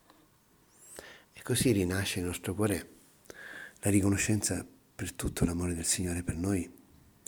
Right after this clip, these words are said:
e quindi poi la gioia di condividerla. E questo è importante.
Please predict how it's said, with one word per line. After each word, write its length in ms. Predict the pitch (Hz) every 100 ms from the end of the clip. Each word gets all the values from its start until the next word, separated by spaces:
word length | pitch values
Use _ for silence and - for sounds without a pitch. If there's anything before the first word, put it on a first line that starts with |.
| - -
e 260 | - 104 -
quindi 260 | - 175
poi 160 | 143 160
la 120 | 95
gioia 280 | 92 120 98
di 100 | 95
condividerla. 640 | 101 95 113 123 87 - - - - - _ _
E 80 | -
questo 220 | 165 160
è 40 |
importante. 640 | 98 95 - 123 113 -